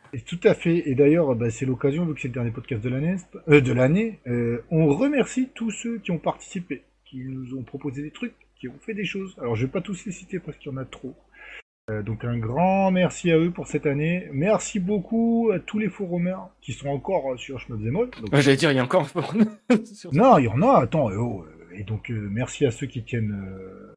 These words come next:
Speaker 1: bah, je sais pas qui, qui tient, en fait, qui tient le forum, en vrai. <laughs>
Speaker 2: Bah oui.
Speaker 1: Donc, on va le dire.
Speaker 2: Qui fait les ménages, qui vire les bottes russes.
Speaker 1: Il fait tout. Donc, euh, grand merci à toi, je sais pas qui. Et puis, euh, merci à ceux qui participent sur Discord. Donc, encore une fois, nous, on y passe, euh,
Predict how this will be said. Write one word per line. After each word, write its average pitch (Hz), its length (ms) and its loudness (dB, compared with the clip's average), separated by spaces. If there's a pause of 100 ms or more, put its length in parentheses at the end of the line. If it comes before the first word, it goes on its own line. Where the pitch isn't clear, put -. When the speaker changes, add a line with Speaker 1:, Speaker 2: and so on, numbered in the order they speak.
(160)
Speaker 1:
bah, 101 160 -6 (400)
je - 80 -8
sais - 80 -6
pas 113 140 -10
qui, 139 160 -12
qui 113 120 -8
tient, 104 300 -6
en 104 80 -8
fait, 113 160 -8
qui 113 140 -16
tient 120 120 -4
le - 60 -8
forum, 123 320 -2
en 107 60 -6
vrai. 110 260 -10
<laughs> 202 400 8
Speaker 2:
Bah 104 300 6
oui. 104 160 0 (680)
Speaker 1:
Donc, 117 140 -6
on - 20 -6
va 127 80 -2
le 110 80 2
dire. 156 140 2
Speaker 2:
Qui 110 80 0
fait 113 100 0
les 117 80 6
ménages, 117 340 4
qui 117 120 -2
vire 110 140 6
les 110 100 4
bottes 110 200 2
russes. - 460 -6 (360)
Speaker 1:
Il 139 140 -4
fait 117 140 -2
tout. 104 200 -12 (140)
Donc, 110 180 -6
euh, 107 120 -4
grand 123 160 -2
merci 147 240 -2
à - 20 -4
toi, 127 140 -4
je - 60 -4
sais 127 80 -4
pas 110 120 -4
qui. 160 220 -2
Et 165 80 -4
puis, 120 320 0
euh, 110 180 4
merci 123 320 -2
à 151 60 2
ceux - 100 -6
qui - 120 -16
participent 131 360 -8
sur 127 140 -4
Discord. 156 520 0
Donc, 110 140 -14
encore - 220 -2
une 139 80 -2
fois, 160 220 4
nous, 143 120 2
on 131 100 0
y 131 80 0
passe, 135 360 -2
euh, 104 240 -6